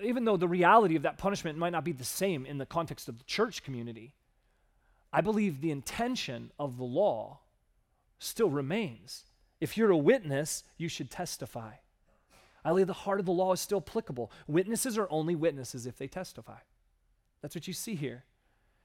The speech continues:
And if you have been a witness of the message of Christ in your own life, then you need to testify.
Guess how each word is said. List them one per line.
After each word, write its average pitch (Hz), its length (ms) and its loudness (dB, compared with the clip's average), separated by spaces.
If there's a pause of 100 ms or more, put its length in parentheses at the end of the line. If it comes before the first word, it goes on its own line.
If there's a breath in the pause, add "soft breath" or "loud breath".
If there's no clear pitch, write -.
(680 soft breath)
And 175 140 0
if - 100 -2
you 226 140 2
have 208 160 2
been 220 140 6
a 185 40 4
witness 151 680 2
of 135 160 -10
the 151 80 -2
message 175 440 -2
of - 140 -6
Christ 170 720 -2
in 156 100 -6
your 151 220 -4
own 156 220 -2
life, 143 500 -4 (1300)
then 147 100 -4
you 156 80 -2
need 175 180 -4
to 143 60 -10
testify. - 640 -12